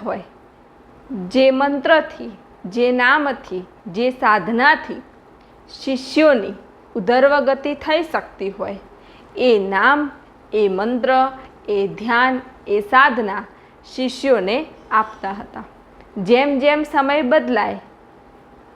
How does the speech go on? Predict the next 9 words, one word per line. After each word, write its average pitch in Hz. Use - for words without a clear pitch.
જેમ 262
જેમ 277
મહાપુરુષો 269
અવતાર 262
લેતા 277
થાય, 202
એમ 330
એમ 208
મહાપુરુષોનો 262